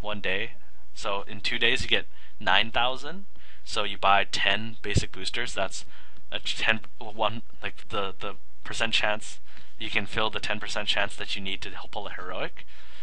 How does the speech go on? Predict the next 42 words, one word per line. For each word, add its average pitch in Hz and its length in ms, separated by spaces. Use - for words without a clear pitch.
So - 160
I 98 80
guess 104 260
that 127 140
kinda 151 360
makes 131 180
it - 60
so, 135 120
like, 127 240
you 110 60
get 107 240
one 107 240
heroic 107 420
every 110 240
two 107 240
days 98 320
if 101 80
you 95 100
think 101 200
about 101 220
it 98 40
that 95 160
way. 104 180
Of 123 120
course, 220 260
it's - 100
all 110 320
luck, 101 480
like 87 340
most 82 300
card 101 320
games. 180 420
And 98 220
as 98 140
you 113 80
can 117 160
see, 123 440
like, 117 240
I've 127 320
opened 113 520
a - 40
pretty, 101 360